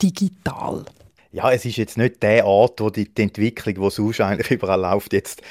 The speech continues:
Speaker 2: am schnellsten geht. Ähm, es hat ganz viele digitale Produkte, die noch so im Keimstadium sind. Sie kommen auch vielfach so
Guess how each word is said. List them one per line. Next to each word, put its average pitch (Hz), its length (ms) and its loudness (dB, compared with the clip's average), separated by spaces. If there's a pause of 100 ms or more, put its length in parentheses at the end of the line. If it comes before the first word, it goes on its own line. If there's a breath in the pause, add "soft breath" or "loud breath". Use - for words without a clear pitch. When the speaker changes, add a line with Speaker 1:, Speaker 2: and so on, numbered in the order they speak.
Speaker 2:
am 101 140 0
schnellsten 101 520 -4
geht. 107 480 2
Ähm, 92 280 -2 (180 loud breath)
es - 80 -14
hat 117 160 -2
ganz 117 260 2
viele 110 260 -2
digitale 104 540 -4
Produkte, 107 460 -6
die - 20 -2
noch 95 120 0
so - 100 -4
im 104 180 -6
Keimstadium 135 920 -4
sind. 120 320 -4
Sie - 80 -8
kommen 104 320 2
auch 95 220 2
vielfach 107 560 -4
so 95 240 -2